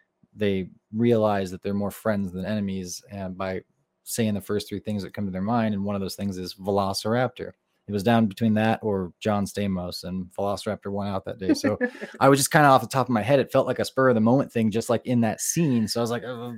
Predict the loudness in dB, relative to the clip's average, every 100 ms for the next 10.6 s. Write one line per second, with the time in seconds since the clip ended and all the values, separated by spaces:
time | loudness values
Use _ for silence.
0 | -8 -4 -2 -2 0 2 4 2 -2 -4
1 | -4 -2 -2 -2 -4 -4 -4 -4 -4 -4
2 | -6 -12 -20 -10 -6 -6 -8 -12 -16 -16
3 | -8 -6 -4 -4 -6 -8 -12 -20 -20 _
4 | _ _ _ -10 -2 -2 -2 -6 -8 -12
5 | -12 -14 -10 -4 -4 -4 -8 -8 -8 -6
6 | -6 -4 -4 -2 -4 -2 -4 -2 -2 -2
7 | -4 -6 -12 _ _ 4 6 6 2 2
8 | 4 4 4 2 2 0 -4 -8 0 4
9 | 6 6 4 2 -14 -16 -4 -2 0 -2
10 | -2 -2 0 0 -2